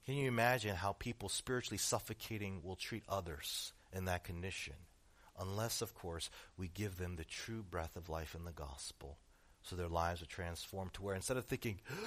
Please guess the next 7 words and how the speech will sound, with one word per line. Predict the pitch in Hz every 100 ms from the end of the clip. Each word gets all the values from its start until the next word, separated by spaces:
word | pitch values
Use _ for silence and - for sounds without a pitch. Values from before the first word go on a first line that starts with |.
| 226
"Me, | 190 175 143 - -
me, | 165 175 127 - -
me," | 143 170 71 - - - - - - - - -
they | 98
can | 95 90
think | 98 90
instead | 90 - 78 73